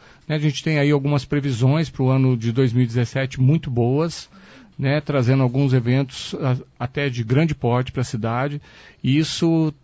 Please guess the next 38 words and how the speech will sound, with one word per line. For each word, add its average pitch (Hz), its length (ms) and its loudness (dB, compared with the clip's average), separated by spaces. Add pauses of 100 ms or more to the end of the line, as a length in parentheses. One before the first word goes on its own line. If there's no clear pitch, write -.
(640)
é, 139 340 -2 (160)
tá 156 120 0
trazendo 165 540 2
uma 160 100 2
alegria 147 420 2
muito 135 220 0
grande 120 280 2
pro 123 180 -4
convention 123 460 0
também. 120 200 0
A 131 40 0
gente 131 300 -4
tem 135 140 -4
feito 139 280 -4
um 131 60 0
trabalho 131 580 -2 (380)
de 127 220 -4
prospectar 143 800 -2
os, 117 560 -6
os 117 160 -4
eventos 127 600 0
de 113 200 -6
forma 127 400 2
geral 135 360 0
no, 123 200 2
no 113 100 -2
Paraná. 139 600 -2
A 123 60 2
gente 117 340 -2
tá 131 100 -2
se - 180 -4
unindo 151 560 2
em 113 200 0
torno 120 320 2
dos 113 200 -4
Convention 123 440 0
Bureau 113 320 0
paranaense 143 880 -4